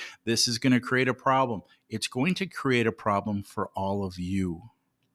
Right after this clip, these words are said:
Lowering the interest rate will accelerate inflation, which will hurt all of us. That's the dilemma that Jerome Powell is dealing with. He knows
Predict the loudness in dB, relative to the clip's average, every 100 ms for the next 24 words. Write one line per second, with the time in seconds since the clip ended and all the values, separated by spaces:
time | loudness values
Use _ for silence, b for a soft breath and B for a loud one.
0 | _ _ _ _ b b b b b -4
1 | 2 6 8 8 8 4 0 0 -2 4
2 | 4 4 2 0 0 0 0 -4 -8 -2
3 | -2 -2 -6 -2 0 2 2 2 0 -2
4 | -4 -4 -4 2 4 4 2 0 0 0
5 | 0 -4 0 0 0 -2 -2 0 -2 -4
6 | 2 2 4 2 2 0 _ _ _ _
7 | _ _ _ _ _ _ _ _ _ _
8 | -20 -20 _ -14 0 4 6 4 -2 -2
9 | 2 6 8 8 8 6 0 0 4 6
10 | 4 -2 _ _ -8 -4 0 0 0 0
11 | 0 0 -4 -2 0 0 -2 -4 -10 -18
12 | b b b b b b -6 2 6 8
13 | 8 6 2 -8 -10 -10